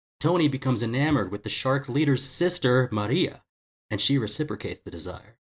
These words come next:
The two gangs decide on a winner-take-all style rumble, which Tony tries to prevent from happening at Maria's urging, only to witness his best friend stabbed to death, filling him with the need to get immediate vengeance on Maria's brother,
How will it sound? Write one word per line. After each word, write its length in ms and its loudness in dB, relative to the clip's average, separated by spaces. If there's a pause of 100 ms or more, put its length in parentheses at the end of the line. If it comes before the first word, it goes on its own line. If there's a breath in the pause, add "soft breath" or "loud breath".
(300)
The 60 0
two 200 -2
gangs 320 4
decide 380 -4
on 80 -2
a 60 -2
winner-take-all 680 2
style 400 2
rumble, 440 2
which 240 -2
Tony 360 4
tries 400 -2
to 160 2
prevent 600 -2
from 300 -2
happening 540 -2 (200 soft breath)
at 140 0
Maria's 400 -2
urging, 380 -4 (420)
only 380 4
to 140 -4
witness 280 0
his 140 -4
best 360 -2
friend 440 0
stabbed 520 -2
to 60 -2
death, 340 -4 (320)
filling 260 8
him 140 4
with 100 0
the 80 4
need 280 6
to 60 -6
get 160 -2
immediate 600 0
vengeance 460 -2
on 200 -2
Maria's 440 -2
brother, 440 -4